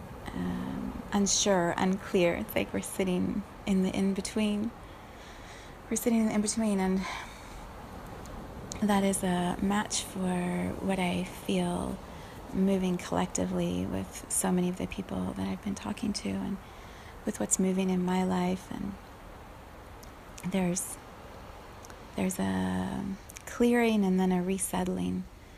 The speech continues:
that is happening for so many people. And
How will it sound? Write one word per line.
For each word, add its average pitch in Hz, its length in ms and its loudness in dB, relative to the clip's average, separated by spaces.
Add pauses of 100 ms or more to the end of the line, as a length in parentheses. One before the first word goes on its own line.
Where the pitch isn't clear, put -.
(320)
that 185 260 2
is 180 140 0
happening 180 560 0
for 185 380 -2
so 196 220 0
many 180 240 2
people. 185 420 -2 (420)
And 185 460 0